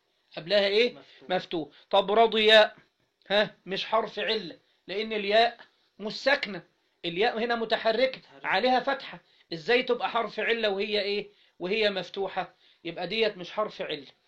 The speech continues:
Speaker 1: تمام؟ يبقى إمتى يبقى حرف علة؟ ها؟ بحرف علة إذا كان ساكن، ألف واو ياء ساكنة وما قبلها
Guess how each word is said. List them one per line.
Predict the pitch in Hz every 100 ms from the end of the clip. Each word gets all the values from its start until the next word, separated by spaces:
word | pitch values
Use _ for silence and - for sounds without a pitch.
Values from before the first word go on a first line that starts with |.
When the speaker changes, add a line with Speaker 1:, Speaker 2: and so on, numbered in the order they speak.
| _ -
Speaker 1:
تمام؟ | 160 190 233 233 _ - -
يبقى | 165 160 -
إمتى | 254 247 214
يبقى | 202 -
حرف | - 220 -
علة؟ | 202 226 220 226 - _ _ _ _ _ _ _ _ _ _ -
ها؟ | 220 220 - _ _ -
بحرف | 156 208 - -
علة | 185 247 208 170
إذا | 165 170 185
كان | 180 220 233 214 175
ساكن، | 156 - 233 254 294 277 254 _ _ _
ألف | 208 214 180 170
واو | 175 214 190 160
ياء | 175 208 175 - _
ساكنة | - 196 190 190 262 277 269 _ _ -
وما | 190 247 240 202
قبلها | - 185 185 233 240 247 -